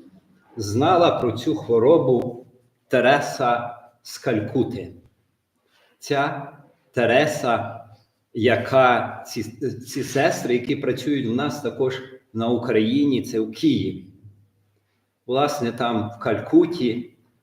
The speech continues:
Тереса Свята, е, допомагала таким людям, які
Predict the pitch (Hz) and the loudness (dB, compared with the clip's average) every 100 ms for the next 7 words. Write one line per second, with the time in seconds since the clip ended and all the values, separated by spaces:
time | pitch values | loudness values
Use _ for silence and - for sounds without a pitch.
0 | _ - 104 - 156 - 123 - - 110 | _ -2 2 4 4 0 -4 -4 -4 -4
1 | - 123 131 156 - - - _ _ _ | -2 0 2 0 -4 -12 -18 _ _ _
2 | _ _ _ _ - 117 107 151 151 151 | _ _ _ _ 0 4 6 6 6 4
3 | 151 175 170 107 87 - 117 - 120 107 | 4 6 6 4 0 -4 -6 -2 -2 -2
4 | 107 117 143 156 156 147 120 113 110 123 | -2 2 4 6 6 6 4 2 -2 -2
5 | 123 120 120 | -2 -2 -6